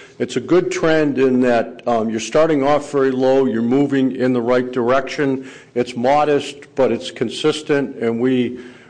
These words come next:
we should begin to, we should continue that and, and get even better by focusing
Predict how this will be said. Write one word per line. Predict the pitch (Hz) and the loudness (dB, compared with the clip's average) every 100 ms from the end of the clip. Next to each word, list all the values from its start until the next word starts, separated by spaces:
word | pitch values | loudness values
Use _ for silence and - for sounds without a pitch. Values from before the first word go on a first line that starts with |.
| - | -2
we | 127 | 0
should | - 156 143 127 | 2 0 0 -2
begin | 135 135 143 139 | 0 2 2 0
to, | 135 - | -4 -6
we | 127 120 | -6 -4
should | - 147 - | -2 -4 -2
continue | 131 113 - 160 160 156 | -6 -6 -2 0 2 2
that | 139 139 135 - - | 2 2 2 -2 -6
and, | 117 113 113 - | -4 -2 -4 -4
and | 120 117 | -4 0
get | 131 127 | 0 0
even | 131 120 113 | 0 -2 -2
better | 127 143 143 | 0 2 2
by | 131 127 117 | 0 0 0
focusing | 117 - 139 139 127 - 131 123 123 | 0 -2 -2 -2 -6 -4 -2 -2 -6